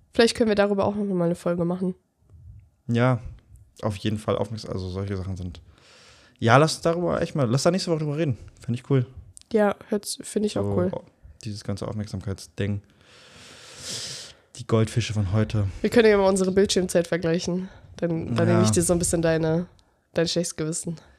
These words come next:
Speaker 2: Ja, zwanziger, wilde Zeit, wilde Zeit. Ich, ich, ich bin gespannt, wie es weitergeht bei dir. Ich bin
Speaker 1: Ich bin
Speaker 2: richtig
Speaker 1: auch
Speaker 2: gespannt,
Speaker 1: sehr
Speaker 2: wie es weitergeht
Speaker 1: gespannt.
Speaker 2: bei dir. Auch bei meinen Freunden und so. Äh, das ist immer so krass, wenn dann irgendwo, das ist so geil, wenn irgendwo was passiert, so, so, und ey, der hat sich jetzt ein Haus gekauft,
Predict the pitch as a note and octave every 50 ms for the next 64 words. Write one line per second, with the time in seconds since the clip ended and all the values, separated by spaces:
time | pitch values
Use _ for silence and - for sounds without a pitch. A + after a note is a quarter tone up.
0 | _ _ - - - _ _ - _ _ _ - - - _ _ - C3 C3+ B2+
1 | G#2+ F#2 - - - - F#3 G3+ G3 G3 D#3 C3 A2 G#2 A#2+ D3 D3+ C#3 - F3
2 | E3+ F3 D3 - - - - - - - C3+ B2+ B2 A#2 - C3+ B2+ B2+ B2 G2+
3 | G#2 - - _ - - - A#2+ - - - A#2+ - - - - A#2+ - C3 B2+
4 | C3+ A#2 - - C3 C3+ C3+ C3+ A#2 C#3+ D3+ E3 D3 A#2 G#2 - G2+ F#2+ G2 G2+
5 | G2+ G2 - - _ - - - - - - - A2+ A2+ G#2 B2+ A#2+ A2 G3 G3
6 | G3 - - F#3+ F#3 F#2 F#2+ G2+ F#2+ F#2+ G2 G2 - G2 F2 G2 G2 G2+ - -
7 | A2 - - A2+ A2+ A2 A2 G#2+ - - A#2 A#2+ A#2 A#2 A#2+ A#2 G#2+ A#2 A2 A2
8 | A2 - - - - - - - - - - - - A2 - - A#2+ - - -
9 | - - - - - - - - - - - - - - - C3 C3+ D3 C#3 C3+
10 | C3 - C#3 - - C#3 C3 B2+ C3+ C3+ B2+ A#2+ A2+ A2+ A2 - - - - C3+
11 | A#2+ A2+ A2+ A2+ A#2 A2 G#2+ C#3 C3 - C3+ C3+ C3+ C#3 C#3 B2 C3+ C3 C3 A2+
12 | A#2+ A#2+ - - B2 - - C#3 C#3 - - A2+ G#2+ G#2 G2 G2+ G#2 G2+ G2+ G#2
13 | - - - - G#2+ A2+ G2+ G#2 G#2 G#2 F#2 - - F#2 G2 A2+ - - - -
14 | - G#2 G#2 G#2 G2+ - - -